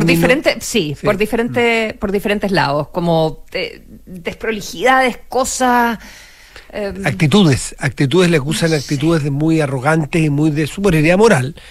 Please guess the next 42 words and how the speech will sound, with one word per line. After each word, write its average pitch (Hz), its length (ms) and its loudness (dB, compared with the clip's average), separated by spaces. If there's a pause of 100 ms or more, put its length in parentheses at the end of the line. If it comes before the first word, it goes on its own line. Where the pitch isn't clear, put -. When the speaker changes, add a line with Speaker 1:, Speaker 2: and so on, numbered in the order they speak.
(300)
Speaker 1:
y 143 220 -4
por 143 160 -4
eso 147 160 -6
cu-, 185 100 -2
le 156 140 2
ha 147 80 0
costado 156 320 0
hacer 160 240 -2
pie 202 240 0
en 160 100 2
la 135 100 0
política 143 460 0
haciendo 147 320 0
gobierno 143 300 2
Giorgio 135 320 -2
Jackson, 147 460 -2
que - 160 -8
es 123 60 -4
un 131 160 0
líder 143 300 4 (100)
que 127 200 -4
de 113 140 -8
larga 180 340 2
data 175 340 4
ya, 151 340 0 (380)
y 117 120 -2
de 113 120 -4
los 110 120 -6
Speaker 2:
Mm. - 20 -6
Speaker 1:
grandes 180 280 2
líderes 185 300 4
de 170 80 0
esa, 156 280 -4
de 147 140 -6
esa 143 140 -6
generación, 160 680 -2 (680)
eh, 113 380 -10
y 127 100 -6
que 135 120 0
todo 151 160 4
el 147 40 2
mundo 143 460 0